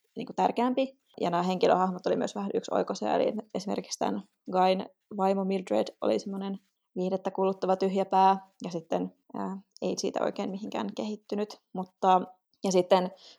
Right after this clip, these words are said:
musta oli tavallaan, no tietenkin pitää muistaa tän teoksen ilmestymiskonteksti, eli nämä kirjat, mistä tässä puhuttiin ja mihin viitattiin, niin oli Dantea ja Vergiliusta ja jotain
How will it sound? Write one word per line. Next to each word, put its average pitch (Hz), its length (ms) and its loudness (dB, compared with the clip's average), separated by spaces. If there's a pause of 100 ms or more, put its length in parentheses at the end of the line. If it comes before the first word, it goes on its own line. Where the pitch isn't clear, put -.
musta 180 200 0
oli 170 100 8
tavallaan, 180 580 8 (340)
no 175 100 2 (100)
tietenkin 180 340 0
pitää 180 320 6
muistaa 180 320 2
tän 175 280 2 (280)
teoksen 180 440 2 (380)
ilmestymiskonteksti, 196 1080 0 (320)
eli 170 160 2
nämä 170 120 4
kirjat, 175 480 6 (120)
mistä 170 220 -4
tässä 175 260 -2
puhuttiin 180 520 -2
ja 185 140 2 (220)
mihin 185 240 -2
viitattiin, 180 520 2
niin 165 120 4
oli 185 280 0 (400)
Dantea 185 580 6
ja 180 160 6
Vergiliusta 185 800 4
ja 185 240 8 (580)
jotain 196 500 -4